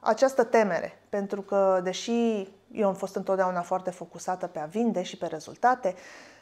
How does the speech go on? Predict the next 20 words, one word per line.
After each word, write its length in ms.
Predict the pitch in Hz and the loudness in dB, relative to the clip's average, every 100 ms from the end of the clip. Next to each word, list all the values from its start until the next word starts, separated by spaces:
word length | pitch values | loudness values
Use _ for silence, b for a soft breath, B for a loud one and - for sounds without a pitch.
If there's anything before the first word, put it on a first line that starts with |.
| - | -2
în 100 | 208 | 2
momentul 320 | 214 269 285 | 4 4 4
în 60 | |
care 180 | 269 240 | 4 4
vorbeam 360 | 208 202 208 214 | 4 4 4 2
despre 300 | 202 - 185 | 0 -2 -2
mine, 240 | 214 247 | 2 2
despre 240 | 214 190 190 | 0 -2 -4
pasiunea 520 | - 185 214 220 214 | -2 -4 -2 2 4
mea, 160 | 202 | 4
mi 100 | 247 | 2
se 140 | 240 226 | 0 0
părea 600 | 208 202 240 269 254 - - _ _ _ - | 2 4 6 6 2 -6 -20 _ _ _ -10
cu 80 | 233 | -10
totul 380 | - 285 285 233 | 6 6 6 2
deplasat 840 | 208 202 180 - 202 208 - - _ _ _ | 0 0 -2 2 2 2 -4 -18 _ _ _
faptul 360 | - 190 185 180 | 0 2 2 -2
de 80 | 165 | -2
a 80 | |
vinde. 420 | 156 165 160 - | -2 -6 -10 -16